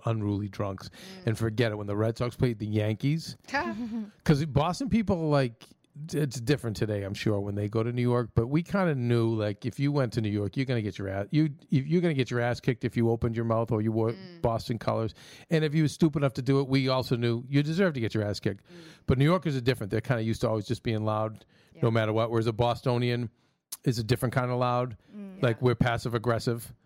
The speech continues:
Speaker 1: where they're just more aggressive.
Speaker 2: Mm.
Speaker 1: And the, when they used to play, it was the worst because you would just get these New Yorkers to just be just
Speaker 2: Nasty.
Speaker 1: nasty.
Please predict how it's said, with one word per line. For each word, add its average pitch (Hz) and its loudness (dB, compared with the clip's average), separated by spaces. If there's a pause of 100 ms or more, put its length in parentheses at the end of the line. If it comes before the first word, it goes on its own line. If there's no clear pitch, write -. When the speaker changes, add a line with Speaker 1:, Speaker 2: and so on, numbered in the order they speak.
(440)
Speaker 1:
where 123 4
they're 120 0
just 113 -6
more 113 2
aggressive. 110 -4 (100)
Speaker 2:
Mm. 170 -18 (140)
Speaker 1:
And 120 0 (240)
the, 120 2
when 123 2
they 127 2
used 131 -2
to 120 0
play, 123 2
it 117 -2
was 107 -6
the 113 -2
worst 123 0
because 110 -2
you 113 2
would 113 0
just 110 -6
get 120 0
these 104 -2
New 104 0
Yorkers 113 0
to - -20
just - -6
be 101 -6 (200)
just 113 -6 (380)
Speaker 2:
Nasty. 165 -20
Speaker 1:
nasty. 117 -2